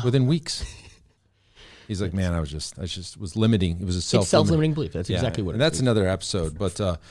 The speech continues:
Speaker 1: so let's talk about this episode, guys. We hear this buzzword that goes thrown around in business in general all around the world. It's called scaling. "I wanna scale my business." What does that even mean, right? And how do you do it?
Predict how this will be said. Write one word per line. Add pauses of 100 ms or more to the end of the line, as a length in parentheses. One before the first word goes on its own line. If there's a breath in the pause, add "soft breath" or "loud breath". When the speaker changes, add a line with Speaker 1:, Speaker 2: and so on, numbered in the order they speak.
(420 loud breath)
Speaker 1:
so
let's
talk
about
this
episode,
guys.
We
hear
this
buzzword
that
goes
thrown
around
in
business
in
general
all
around
the
world.
It's
called
scaling.
"I
wanna
scale
my
business."
What
does
that
even
mean,
right?
And
how
do
you
do
it?